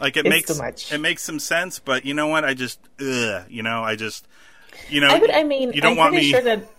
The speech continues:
Speaker 1: <laughs> you don't want
Speaker 2: I'm
Speaker 1: me
Speaker 2: pretty
Speaker 1: walking
Speaker 2: sure that
Speaker 1: in
Speaker 2: in
Speaker 1: a
Speaker 2: the zombie
Speaker 1: horde.
Speaker 2: apocalypse, there's, like, a Party City and, you know, Halloween stores. I would just go in and buy a, a zombie mask.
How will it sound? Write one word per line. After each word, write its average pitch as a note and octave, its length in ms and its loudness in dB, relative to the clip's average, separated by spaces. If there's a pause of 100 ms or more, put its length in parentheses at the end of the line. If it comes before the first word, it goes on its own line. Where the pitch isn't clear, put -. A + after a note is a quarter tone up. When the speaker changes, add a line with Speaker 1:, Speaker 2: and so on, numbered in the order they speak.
(160)
Speaker 1:
<laughs> - 280 -20
you E3+ 60 -10
don't D#3+ 140 0
want G#3+ 100 4
Speaker 2:
I'm A3 60 4
Speaker 1:
me - 60 2
Speaker 2:
pretty D#3 120 2
Speaker 1:
walking D3+ 220 2
Speaker 2:
sure - 80 0
that - 60 2
Speaker 1:
in - 60 2
Speaker 2:
in G#3 60 2
Speaker 1:
a G#3 40 0
Speaker 2:
the G#3 80 -6
zombie G#3 240 -2
Speaker 1:
horde. - 80 -6
Speaker 2:
apocalypse, F#3+ 560 -4
there's, F3 260 0
like, E3+ 300 -4
a D3+ 200 -2
Party F3 400 -2
City A3 680 -4
and, D#3 280 -8 (220)
you F3 80 -6
know, D#3+ 120 -4
Halloween G3 540 -2
stores. F#3 480 -4
I G#3 160 0
would G4 160 -4
just E4 180 -8
go B3+ 160 -2
in A#3+ 180 -6
and G3+ 140 -6
buy F#3+ 120 -2
a, G3 240 -2
a D#3+ 180 -8
zombie G#3 380 -6
mask. C3+ 400 -12